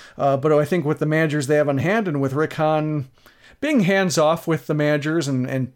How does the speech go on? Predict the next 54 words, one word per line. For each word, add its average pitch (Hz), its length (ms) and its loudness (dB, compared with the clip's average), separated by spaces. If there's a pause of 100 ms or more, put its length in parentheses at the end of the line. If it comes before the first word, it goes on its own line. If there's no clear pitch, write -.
pitching 143 260 -6
coaches' 139 380 -6
decisions, 151 480 -4
which 151 200 -4
I 156 80 0
think 156 220 -4
a, 120 520 0 (220)
a, 107 160 -6
a 104 40 -10
general 147 280 -4
manager 139 320 -2
should 254 240 -2
be 160 120 -2
by 135 200 -2
and 127 140 -4
large, 135 420 -4 (480)
uh, 170 500 2
it's 202 300 -2
just - 260 -2
the 180 80 2
way 190 160 4
they 185 140 4
are 214 120 4
right 143 180 2
now 147 260 2
and, 131 260 0
and 127 400 -2
probably 151 220 2
the 143 80 0
way 151 160 2
they 147 120 0
will 147 180 2
be 151 180 0
until 151 540 -2 (520)
either 156 420 2
one, 170 360 2
the 143 60 -2
pitching 156 380 -2
<laughs> - 0 -
situation 175 500 0
gets 151 160 -2
so 160 160 2
bad 165 280 2
that 139 100 -2
it's 131 140 -4
undeniable, 147 580 2
and, 123 140 -2
and 139 140 -6
that 143 100 0
might 139 200 0
happen 139 260 0
this 170 180 -2
year, 131 220 -4 (500)
or 220 480 2